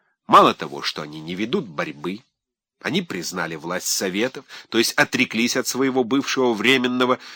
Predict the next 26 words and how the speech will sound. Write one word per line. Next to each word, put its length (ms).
да 140
и 20
от 160
учредительного 840
тоже, 380
и 80
только 300
просят 500
произвести 600
перевыборы 760
этих 180
Советов 500
со 120
свободной 560
агитацией 680
партий. 540
И 80
даже 240
тут, 220
на 60
процессе, 520
подсудимый 720
Гендельман, 720
член 280
Ц 200
К: 220